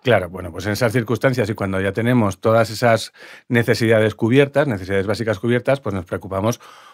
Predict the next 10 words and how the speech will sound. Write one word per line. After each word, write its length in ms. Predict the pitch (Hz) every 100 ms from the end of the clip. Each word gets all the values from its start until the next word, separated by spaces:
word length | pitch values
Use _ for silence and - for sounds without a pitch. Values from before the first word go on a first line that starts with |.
| _
por 160 | - 101
ciertas, 360 | 123 120 160 -
yo 140 | 107
te 80 | 123
lo 80 | 151
reconozco, 500 | 101 92 113 - 101
por 180 | 98 90
ciertas 480 | 95 92 110 117
tonterías. 680 | - 113 98 98 98 87 - _
O 280 | 156 185